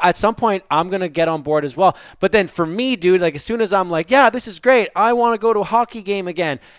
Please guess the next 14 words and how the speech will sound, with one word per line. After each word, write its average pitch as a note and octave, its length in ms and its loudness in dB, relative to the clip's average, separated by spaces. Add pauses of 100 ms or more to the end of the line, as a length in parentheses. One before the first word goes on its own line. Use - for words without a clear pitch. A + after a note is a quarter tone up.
(100)
And G3 160 -2
then G3+ 100 0
some A3 240 0
dude F3+ 240 -4
walks F#3 320 0
past F3 380 -4
me F3+ 80 -8
with D#3 160 -6
a C3+ 180 -4
fucking C#3 400 -6
Nazi F3 400 -6
flag B2 460 -4
going A#2+ 260 -6
on. G#2 300 0